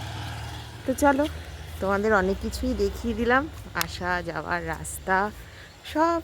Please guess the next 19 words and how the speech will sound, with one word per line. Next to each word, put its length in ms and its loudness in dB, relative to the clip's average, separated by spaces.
কিছু, 320 -6
কে 220 2
কী 200 -6
করছে। 520 -2
এবার 280 -4
তোমাদেরকে 460 -4
তো 120 -4
দেখালে 420 -4
হবে 280 -8
না, 340 4
আমাকেও 460 -6
তো 60 -6
কাজটা 400 -8
সেরে 300 -6
ফেলতে 300 -8
হবে। 380 0
চলো, 260 -2
আর 240 -8
এই 380 2